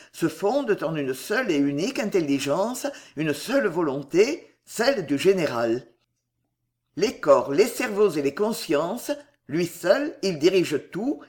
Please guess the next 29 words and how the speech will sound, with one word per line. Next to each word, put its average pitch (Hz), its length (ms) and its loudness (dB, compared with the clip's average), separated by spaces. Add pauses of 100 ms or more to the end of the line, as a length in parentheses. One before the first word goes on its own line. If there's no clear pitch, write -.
(140)
il 196 120 2
anime 160 340 2
tout 262 280 -4
de 285 80 2
son 160 260 -4
souffle. 123 600 -10 (600)
Par 160 120 -4
la 185 120 2
seule 240 260 -4
exécution 214 580 -4
de 143 120 2
ses 120 280 -2
ordres, 247 420 2 (200)
une 143 160 -2
intelligence 214 800 -4
médiocre 139 600 0
apparaîtra 185 560 -2
au 131 80 0
grand 180 280 -4
jour 185 400 -2 (180)
comme 156 180 -2
une 151 100 -2
intelligence 202 800 -4
supérieure 185 760 0 (240)
et 151 100 4
brillera 214 500 -2
d'un 196 180 0
vif 175 300 -4
éclat. 139 560 -4